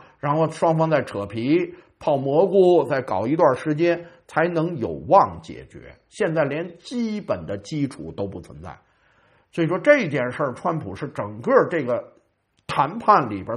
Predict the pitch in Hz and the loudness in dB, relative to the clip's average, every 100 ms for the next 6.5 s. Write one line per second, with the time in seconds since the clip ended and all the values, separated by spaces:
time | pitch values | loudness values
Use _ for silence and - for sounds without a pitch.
0 | - 320 180 135 156 120 127 139 139 160 | -4 0 0 0 0 -2 -2 -2 -2 -2
1 | 104 104 107 117 104 - _ _ _ _ | -2 -6 -10 -10 -12 -18 _ _ _ _
2 | - - - 175 131 135 127 156 120 120 | -4 -2 0 -2 -4 -4 -2 0 -2 -4
3 | 117 110 80 76 76 73 69 - _ _ | -8 -10 -10 -14 -14 -18 -20 -20 _ _
4 | _ _ _ _ _ _ _ _ _ _ | _ _ _ _ _ _ _ _ _ _
5 | _ - 185 156 117 113 170 123 101 101 | _ 0 4 4 2 0 2 2 2 -4
6 | 92 98 - 85 - | -4 -6 -8 -12 -14